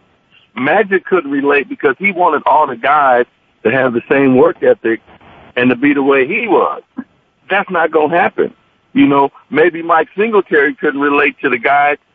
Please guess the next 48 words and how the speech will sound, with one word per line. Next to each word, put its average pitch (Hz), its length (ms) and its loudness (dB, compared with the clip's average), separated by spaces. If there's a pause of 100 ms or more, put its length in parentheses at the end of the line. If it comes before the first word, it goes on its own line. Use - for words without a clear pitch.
because 139 320 0
of 127 100 -6
the 123 80 0
generation 143 720 -2
he 226 200 0
came 139 340 -4
from, 143 320 -2 (240)
the 120 100 0
work 156 260 2
ethic 151 320 -4
from 127 180 -6
his 254 260 2
guys 156 360 0
that - 100 -6
he 240 180 -4
played 156 280 0
with 160 140 0
on 143 80 2
the 143 160 -8
Super 196 240 -4
Bowl 143 220 0
team 156 400 -4 (420)
and 143 140 0
the 147 80 2
teams 175 340 -2
he 262 160 -2
played 160 320 0
on, 156 220 0 (220)
maybe 185 260 0
their 202 140 2
work 202 300 0
ethic 147 440 0
and 143 160 -2
their 170 120 2
mindset 185 540 0
was 127 240 -4
different. 139 300 -4 (340)
These 147 200 -4
younger 202 340 0
guys 151 400 2
come 151 160 -2
from 143 160 -10
a 143 40 -4
gener-, 151 360 -2
a 113 100 0
different 135 400 -4
generation. 143 680 -2 (300)
They 175 180 -2